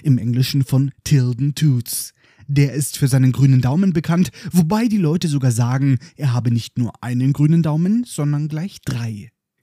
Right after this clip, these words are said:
Krautweg Cross wurde ebenfalls in der Kategorie Zauberer des Monats vorgestellt,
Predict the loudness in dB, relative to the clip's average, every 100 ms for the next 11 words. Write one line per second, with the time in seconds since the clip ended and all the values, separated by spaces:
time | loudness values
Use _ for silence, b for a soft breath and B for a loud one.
0 | -6 -2 -2 -2 -4 -2 -2 -2 -2 -2
1 | -2 -2 -2 -2 -4 -2 -2 -2 -4 -2
2 | 0 0 -2 -4 -6 -4 -6 -6 -8 -4
3 | -2 0 -2 -6 -8 -6 -6 -6 -4 -4